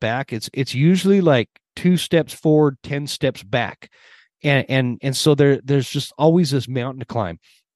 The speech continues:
And so that song sounds to me like it was written from a guy who has been, had his teeth kicked in a few times pursuing this dream. And you're kinda telling yourself to,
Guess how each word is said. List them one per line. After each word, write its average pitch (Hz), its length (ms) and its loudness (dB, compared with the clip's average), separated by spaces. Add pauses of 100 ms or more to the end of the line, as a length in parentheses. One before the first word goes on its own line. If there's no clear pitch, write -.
And 160 160 2
so 147 220 2
that 135 320 -2
song 123 580 2 (420)
sounds 151 480 0
to 139 100 -4
me 143 500 0 (400)
like 135 180 0
it 151 60 4
was 131 180 0
written 160 240 0
from 147 220 -2
a 139 40 -2
guy 127 320 0
who 135 300 0
has 123 260 -2
been, 127 340 -8 (440)
had 151 260 0
his 135 260 0
teeth 190 300 2
kicked 143 280 0
in 131 100 0
a 110 40 -4
few 131 200 -2
times 120 400 -2 (220)
pursuing 160 480 2
this 92 160 -6
dream. 101 400 -6 (640)
And 127 380 2 (520)
you're 175 300 2
kinda 180 420 4 (160)
telling 175 240 4
yourself 180 420 0
to, 123 260 -2